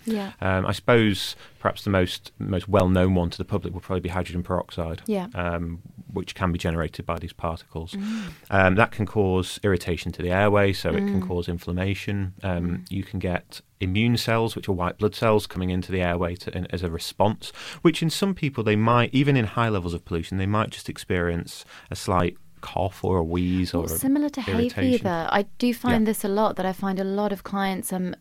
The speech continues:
Speaker 1: I myself, and this is obviously very anecdotal,
Speaker 2: Mm-hmm.
Speaker 1: but when I moved to London, I developed what's similar to hay fever. I never had it back in the country.
Speaker 2: Yep, so itchy eyes, or sometimes runny eyes, runny
Speaker 1: Mm.
Speaker 2: nose, scratchy throat,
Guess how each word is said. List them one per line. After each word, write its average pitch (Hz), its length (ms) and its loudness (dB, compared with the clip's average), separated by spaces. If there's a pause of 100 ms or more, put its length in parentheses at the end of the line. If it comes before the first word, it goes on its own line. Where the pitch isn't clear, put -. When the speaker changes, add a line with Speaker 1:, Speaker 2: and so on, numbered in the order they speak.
Speaker 1:
I 190 120 -4
myself, 185 480 -2
and 180 80 -8
this 180 180 -4
is - 120 -14
obviously - 280 -8
very - 240 0
anecdotal, 160 640 0
Speaker 2:
Mm-hmm. 156 80 6
Speaker 1:
but 165 180 0 (320)
when 190 140 2
I 185 100 4
moved 180 300 0
to 175 40 -2
London, 180 540 0
I 165 140 -2
developed 151 580 -4
what's - 220 -10
similar 165 320 -4
to 156 100 -8
hay 147 220 -6
fever. 147 480 -6 (260)
I 170 80 -6
never 165 240 -2
had - 220 -14
it - 80 -16
back - 200 -14
in 185 60 -12
the 175 80 -10
country. - 540 -10
Speaker 2:
Yep, 147 280 4
so 113 220 4
itchy 110 300 0
eyes, 98 440 -2
or 92 280 -8
sometimes 87 340 -4
runny 101 180 4
eyes, 98 260 2
runny 90 140 0
Speaker 1:
Mm. 90 40 2
Speaker 2:
nose, 92 580 2 (240)
scratchy - 420 -4
throat, 90 380 0